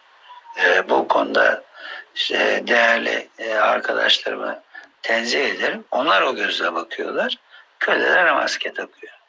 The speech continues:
Neyse. İki yıl geçti. Seneyi devriyesi olduğu için böyle bir mevzuyu açtım. İki yıl önce ben bunları söyledim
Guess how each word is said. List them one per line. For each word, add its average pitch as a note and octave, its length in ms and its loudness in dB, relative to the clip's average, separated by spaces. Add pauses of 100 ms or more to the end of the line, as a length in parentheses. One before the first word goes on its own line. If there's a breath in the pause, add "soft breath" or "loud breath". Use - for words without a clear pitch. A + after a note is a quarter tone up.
(840)
Neyse. - 500 2 (1600 loud breath)
İki - 300 2
yıl - 220 0
geçti. - 400 0
Seneyi F3+ 500 0
devriyesi E3 540 0
olduğu F3 280 -2
için - 360 0
böyle A2+ 340 -4
bir G#2 60 -12
mevzuyu A#2 560 -2
açtım. F3+ 320 0
İki - 280 -2
yıl F#3+ 180 0
önce C3+ 260 0
ben B2 240 0
bunları B2+ 320 0
söyledim - 460 0